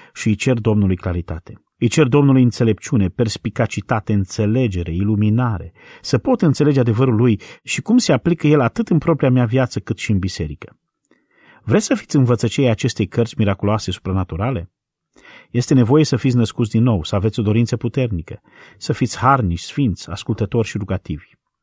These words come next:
Toate aceste lucruri sunt lucrarea Duhului, nu-i așa? Așa că trebuie să ajungem în locul în care umblăm în Duhul, locul în care ne supunem Lui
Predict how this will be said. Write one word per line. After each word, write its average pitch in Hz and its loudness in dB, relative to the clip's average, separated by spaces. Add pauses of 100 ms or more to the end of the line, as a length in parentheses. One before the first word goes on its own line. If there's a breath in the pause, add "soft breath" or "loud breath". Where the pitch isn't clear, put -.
Toate 214 0
aceste 180 -2
lucruri 151 0
sunt 127 0
lucrarea 131 0
Duhului, 104 -4
nu-i 107 0
așa? - -6 (460)
Așa 175 -2
că 170 -4
trebuie 254 0
să - 0
ajungem 156 4
în 127 4
locul 147 2
în 127 4
care 120 2
umblăm 98 2
în 120 2
Duhul, 139 -4 (520 loud breath)
locul 156 4
în 190 4
care 151 4
ne 131 6
supunem 143 2
Lui 127 2